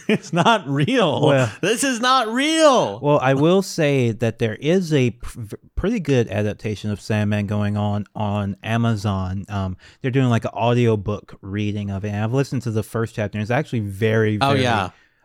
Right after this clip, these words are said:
Speaker 2: uh, good, very well done, uh, and top level, uh, well, high level, uh, cast, lots of famous people in the cast, I should say. But, um,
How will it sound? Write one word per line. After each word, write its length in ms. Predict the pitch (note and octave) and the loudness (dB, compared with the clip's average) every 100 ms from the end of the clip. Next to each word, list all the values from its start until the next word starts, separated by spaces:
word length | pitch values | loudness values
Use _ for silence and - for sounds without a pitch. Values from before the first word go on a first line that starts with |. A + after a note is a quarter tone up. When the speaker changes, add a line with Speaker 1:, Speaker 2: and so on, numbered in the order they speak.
| - | -6
Speaker 2:
uh, 320 | G2+ G2+ G2 | -2 0 -2
good, 340 | G2 F#2+ G#2+ | -4 -4 -2
very 300 | G2 C3 D3 | 0 2 4
well 280 | B2+ A2+ G#2 | 4 2 0
done, 420 | G2 G2 F#2+ F#2+ - - _ | -2 -4 -2 -4 -10 -20 _
uh, 180 | A#2+ A2+ | -2 0
and 260 | A#2+ A#2 F#2+ | 0 -2 -2
top 280 | - A#2+ A#2+ | 0 0 2
level, 320 | A2+ G#2 G#2 | 0 0 -2
uh, 240 | G#2 G2+ G#2 | 0 -2 0
well, 240 | B2+ A#2+ - | 2 2 0
high 220 | B2+ B2 | 0 2
level, 380 | A#2 G#2+ A2 G2 | 2 2 -2 -2
uh, 180 | G2+ G2 | -6 -4
cast, 320 | A#2 G#2 G#2 | -4 -4 -2
lots 160 | D3+ | -2
of 100 | A#2+ | -2
famous 320 | - G#2+ G2 - | -4 -6 -6 -10
people 220 | G#2 - | -12 -12
in 60 | |
the 80 | - | -16
cast, 360 | - - - - | -14 -14 -14 -14
I 80 | - | -16
should 200 | - - | -18 -12
say. 320 | A2 G#2+ G2+ _ - - _ | -8 -8 -8 _ -20 -20 _
But, 220 | - C3+ C3+ | 0 0 2
um, 380 | B2 B2 A#2+ | 2 2 0